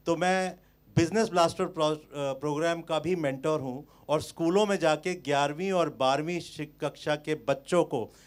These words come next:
एंटरप्रेन्योरशिप सिखाई है। तो सीखना ही नहीं है, सिखाना भी है, जिससे कि आगे वाली जनरेशन, सत्ताईस करोड़ लोग थे जब हमें आज़ादी मिली, आज एक सौ बयालीस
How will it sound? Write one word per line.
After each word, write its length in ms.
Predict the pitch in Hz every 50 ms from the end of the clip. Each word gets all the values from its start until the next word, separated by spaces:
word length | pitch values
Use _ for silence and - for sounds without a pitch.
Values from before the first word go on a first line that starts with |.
| - _ _ -
एंटरप्रेन्योरशिप 760 | 165 175 190 180 208 208 208 190 190 180 180 180 160 - 175 160
सिखाई 380 | - 151 143 123 127 120 113 110
है। 120 | 110 - - - - _ -
तो 100 | - 175
सीखना 480 | 180 - - 156 175 180 180 190 208 220
ही 160 | 226 214 214
नहीं 260 | 196 190 185 175 170
है, 260 | 170 175 190 226 240 - - - - -
सिखाना 520 | - - 185 180 180 165 160 165 180 202
भी 160 | 196 196 196
है, 280 | 175 170 165 175 196 190 - - - -
जिससे 360 | 135 156 190 185 - 208 214 208
कि 160 | 208 214 208
आगे 420 | - - 151 160 175 185 214 240
वाली 240 | 233 226 220 220 220
जनरेशन, 540 | 165 185 185 175 180 175 - - 170 135 120 110 - - - - - - - - - - - - - - - -
सत्ताईस 540 | 202 196 196 - 202 185 208 247 254 226 -
करोड़ 360 | - 202 185 196 214 220 220
लोग 300 | 208 202 208 208 208 -
थे 120 | 214 214
जब 140 | 202 202 196
हमें 220 | 196 196 196 202 190
आज़ादी 420 | 180 165 151 156 156 160 175 202
मिली, 360 | 190 180 160 160 160 165 170 - - - - _ - -
आज 280 | 151 170 185 190 175
एक 120 | 185 180 180
सौ 180 | - 196 185
बयालीस 800 | 170 135 147 151 151 156 165 180 185 180 180 - - - -